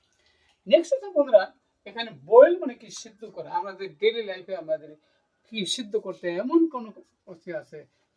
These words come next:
বয়েল ওয়াটার, বয়েল এগ। ওকে, তাহলে এখানে আমাদের কি হচ্ছে, আহ, বলা হচ্ছে he, আমরা বলছি he boil, boil, boils water,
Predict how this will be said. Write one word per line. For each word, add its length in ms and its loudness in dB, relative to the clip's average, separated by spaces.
বয়েল 300 8
ওয়াটার, 400 -2
বয়েল 220 4
এগ। 100 0
ওকে, 160 -10
তাহলে 220 -2
এখানে 240 -10
আমাদের 260 -12
কি 120 -16
হচ্ছে, 180 -16
আহ, 280 -4
বলা 180 -14
হচ্ছে 180 -16
he, 160 -8
আমরা 220 -14
বলছি 220 -16
he 120 -4
boil, 480 -6
boil, 340 -4
boils 320 0
water, 320 -10